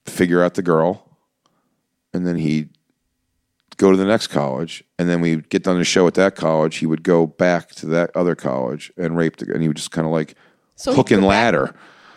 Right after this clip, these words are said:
Speaker 1: way through. And they found out it was him, I guess, ultimately, and he got, uh,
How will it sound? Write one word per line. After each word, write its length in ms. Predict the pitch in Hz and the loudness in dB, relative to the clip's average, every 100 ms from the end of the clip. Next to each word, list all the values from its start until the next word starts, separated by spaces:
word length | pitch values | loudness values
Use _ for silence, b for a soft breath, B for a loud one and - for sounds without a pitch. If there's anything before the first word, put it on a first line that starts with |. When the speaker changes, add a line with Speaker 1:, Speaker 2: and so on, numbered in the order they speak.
| b b - | b b 0
Speaker 1:
way 160 | 107 101 | 4 4
through. 140 | 110 95 | 4 4
And 60 | |
they 80 | 101 | 2
found 240 | 90 104 | 2 2
out 40 | 104 | 4
it 40 | |
was 160 | 101 78 | 4 2
him, 100 | 85 | 0
I 80 | 80 | 0
guess, 200 | 85 78 | -2 0
ultimately, 440 | 78 - 78 82 | -2 -4 -6 -4
and 80 | 78 | -4
he 80 | 76 | -4
got, 240 | 80 - | -4 -4
uh, 300 | 82 78 73 | -6 -6 -8